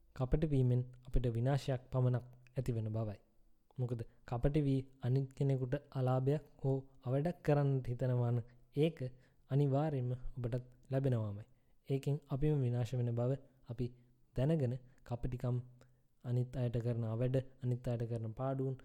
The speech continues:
අනිත් අයට කරන හිංසා පීඩන ඒවත් නතර කළ යුතුයි. මේ සේරවාණිජ ජාතකයේ ඉතාමත් ප්‍රසිද්ධ වෙන්න තවත් කාරණාවක් වෙන්නේ මෙන්න මේක තමයි දේවදත්ත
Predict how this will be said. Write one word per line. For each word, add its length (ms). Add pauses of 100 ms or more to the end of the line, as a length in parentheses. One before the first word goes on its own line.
(160)
අනිත් 300
අයට 200
කරන 280 (200)
හිංසා 580
පීඩන 360 (260)
ඒවත් 340
නතර 340
කළ 200
යුතුයි. 300 (640)
මේ 180 (280)
සේරවාණිජ 680
ජාතකයේ 540
ඉතාමත් 460
ප්‍රසිද්ධ 460
වෙන්න 240
තවත් 320 (220)
කාරණාවක් 600 (120)
වෙන්නේ 400 (480)
මෙන්න 260
මේක 240 (100)
තමයි 360 (240)
දේවදත්ත 600